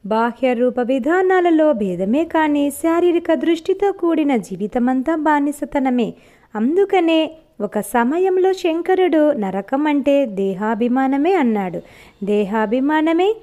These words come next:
దైవ విముఖత్వము యొక్క వేరొక రూపం. భూమి మీద ముండ్లు, రాళ్ళు అసలు లేకుండా ఎవరు చేయగలరు?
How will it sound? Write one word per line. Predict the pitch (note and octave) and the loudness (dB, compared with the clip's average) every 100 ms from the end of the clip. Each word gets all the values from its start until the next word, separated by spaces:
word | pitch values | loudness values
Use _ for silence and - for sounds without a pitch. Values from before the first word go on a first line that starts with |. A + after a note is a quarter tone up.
| - - | -12 -8
దైవ | G3+ A3 A3+ A#3+ | 0 0 2 0
విముఖత్వము | G#3 B3 D4 - F4+ E4+ E4+ | 0 -2 -2 -4 -2 -2 0
యొక్క | E4+ D#4+ D#4+ C#4 C4 A3 | 2 0 0 0 0 -2
వేరొక | G3 G3+ G#3+ C4+ | -2 -2 -2 0
రూపం. | D#4 C4+ A3+ A3+ F#3 - _ - | 0 2 0 -2 -4 -8 _ -6
భూమి | A#3+ E4 F#4 | 0 2 4
మీద | G4 G4 F4 | 2 2 2
ముండ్లు, | D#4 C#4+ C4+ G#3 A3+ C#4+ D4 D4+ | 2 2 2 0 0 0 2 2
రాళ్ళు | C#4+ G#3 G3+ B3 C4 B3+ B3+ - - - | 0 0 0 2 2 2 -2 -10 -16 -6
అసలు | E4 G4 F4 | -4 2 2
లేకుండా | D4 G#3+ A3 C#4+ D#4 D#4+ | 4 2 0 -2 -2 0
ఎవరు | E4+ A#3 F3+ G#3 - | 0 -2 -4 -10 -2
చేయగలరు? | F4+ F4 D4+ C4 F#3+ | 0 2 2 0 -2